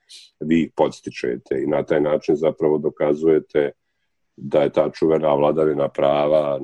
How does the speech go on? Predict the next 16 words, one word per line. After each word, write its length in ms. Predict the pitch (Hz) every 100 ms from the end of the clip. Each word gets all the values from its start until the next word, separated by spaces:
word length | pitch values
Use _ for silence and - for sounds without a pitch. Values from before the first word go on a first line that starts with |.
| 67
o, 1000 | 65 64 65 60 65 65 65 64 60 67 65
da 200 | 71 69
ne 80 | 69 -
postoji 540 | 73 - 71 73 98 117 _ _ _ _ _
i 300 | - 78 80
da 180 | 73 82
je 360 | 76 76 78 73
de-, 220 | 73 78
demokratija 760 | 78 76 76 - 76 73 82 73
u 120 | 71
Srbiji 800 | - 71 71 76 73 71 69 69 71 71
na 80 | 71
vrlo 300 | 69 69 65
niskom 420 | 67 64 - 69
nivou 300 | 67 64 64
razvoja. 420 | 60 62 62 -